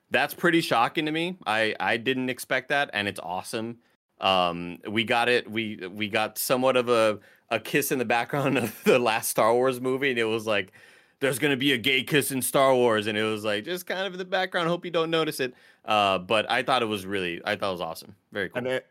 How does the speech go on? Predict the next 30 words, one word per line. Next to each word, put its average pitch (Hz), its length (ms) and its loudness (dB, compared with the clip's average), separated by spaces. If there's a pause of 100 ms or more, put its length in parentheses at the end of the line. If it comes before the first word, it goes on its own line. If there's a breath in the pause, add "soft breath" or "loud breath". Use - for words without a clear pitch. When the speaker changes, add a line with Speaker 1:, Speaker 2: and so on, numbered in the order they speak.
Speaker 2:
and, 120 180 0
and 120 180 -4
with 135 200 0
that, 123 320 0
uh, 107 180 4
from 104 200 -6
the, 101 220 4
the 95 140 -4
comic 113 340 -4
side 101 220 0
of 92 80 -6
things, 90 380 -8
like, 98 160 -8
the 110 140 -6
Eternals 143 400 -2
lineup 113 280 -2
we 95 100 -4
have 107 220 -2
here 95 400 -2
is 104 320 -2
not 120 400 0
what 107 100 2
it 95 60 2
looks 98 220 0
like 90 160 0
in 87 60 -8
the 87 80 -10
comics 87 500 -2
at 101 100 2
all. 82 240 0